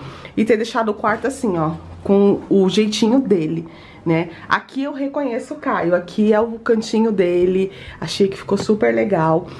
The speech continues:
É, os detalhes, né, de decoração a gente vai comprando aos poucos, porque essas coisas que adolescente gosta são,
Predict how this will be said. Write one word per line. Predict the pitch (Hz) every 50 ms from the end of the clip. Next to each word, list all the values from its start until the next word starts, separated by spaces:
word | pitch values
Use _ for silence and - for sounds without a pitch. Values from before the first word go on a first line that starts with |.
| - - - - -
É, | - 180 175 175 170 170 170 170 165 - -
os | - 185
detalhes, | 170 175 208 202 202 226 185 180 220 269 247 220 -
né, | 185 180 175
de | 175 165
decoração | 175 170 170 180 185 165 175 175 - - 190 196 208
a | 214
gente | 202 220 220 - -
vai | 208 214 220
comprando | 220 - 220 208 - 208 202 185
aos | 160 - -
poucos, | - - 196 180 190 202 220 220 -
porque | - - 202 - -
essas | 202 - 196 -
coisas | - 202 190 190 - -
que | - -
adolescente | 190 185 185 170 165 175 - 175 175 - -
gosta | 165 175 165 185 - - 202 202
são, | - - 180 185 185 180